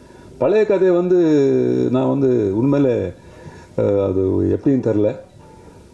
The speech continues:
நான் இந்தியன் பார்ட் டூ கூட அப்ப நான், நான் நடிக்க வேண்டியது நடிக்கல அந்த படம், இந்த கேரக்டர் அந்த படத்துல. உங்க சங்கர்னு கூப்பிட்டார், நான் நடிக்கல. But படம் பார்த்தேன், அது சங்கர் படம் மாதிரி இல்ல.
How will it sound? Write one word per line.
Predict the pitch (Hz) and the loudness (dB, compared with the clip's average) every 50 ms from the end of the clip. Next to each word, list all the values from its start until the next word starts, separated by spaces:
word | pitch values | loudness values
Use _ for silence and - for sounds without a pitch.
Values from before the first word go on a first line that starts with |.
| - - - | -16 -8 -4
நான் | 135 135 135 135 135 135 131 123 123 127 131 | -4 -2 0 0 0 0 0 0 0 0 0
இந்தியன் | 143 151 170 175 175 160 143 | 0 2 2 0 0 0 -2
பார்ட் | - 147 139 135 | -2 -2 -2 0
டூ | - 147 147 143 | 0 -2 -2 0
கூட | - 147 131 135 | 0 -2 -2 -2
அப்ப | 117 117 | -2 -2
நான், | 110 107 104 104 104 101 | -2 0 0 0 0 0
நான் | 101 104 101 98 | 0 -2 -2 -2
நடிக்க | 101 123 165 165 - 156 | -2 -2 -2 -2 -2 0
வேண்டியது | 135 139 156 151 131 127 | 0 0 0 0 0 0
நடிக்கல | 156 151 127 | 0 0 -2
அந்த | 104 101 95 | -4 -4 -2
படம், | 101 98 98 90 | -4 -4 -4 -4
இந்த | 90 101 - | -6 -6 -4
கேரக்டர் | - - 95 - 104 101 101 | -4 -4 -4 -4 -4 -4 -4
அந்த | 95 95 101 - | -4 -4 -4 -4
படத்துல. | - - 98 - - 113 - - - - - - - - - - - - - - - - | -4 -6 -4 -4 -6 -6 -6 -6 -12 -20 -20 -20 -20 -20 -20 -20 -20 -20 -20 -18 -10 -4
உங்க | 117 104 101 95 - | -2 -2 -2 -2 -2
சங்கர்னு | 127 131 139 160 147 127 120 101 - | -2 -2 0 0 0 -2 -2 -2 -4
கூப்பிட்டார், | - - - 101 | -6 -4 -4 -4
நான் | 98 98 95 95 | -4 -2 -2 -2
நடிக்கல. | 98 104 135 135 - 101 101 139 - - - - - - - - - | -2 -2 -2 -2 -2 -4 -4 -4 -8 -14 -20 -20 -20 -20 -14 -8 -6
But | 143 - - | -6 -4 -4
படம் | 151 170 208 247 220 | -2 -2 -2 -2 -2
பார்த்தேன், | 185 165 135 - - 117 135 - - - - - - - - - - - - - - - - - - - - - - - - - | -2 -2 -2 -2 -4 -6 -6 -8 -12 -20 -20 -20 -20 -20 -20 -20 -20 -20 -20 -20 -20 -20 -20 -20 -20 -20 -20 -20 -20 -20 -12 -8
அது | - 160 - | -6 -6 -4
சங்கர் | - 196 208 247 240 202 | -2 -2 0 0 -2 0
படம் | 208 190 175 175 | -2 -2 -2 0
மாதிரி | 156 147 143 131 110 | 0 0 0 0 0
இல்ல. | 101 101 107 107 - | 0 -2 -2 -4 -8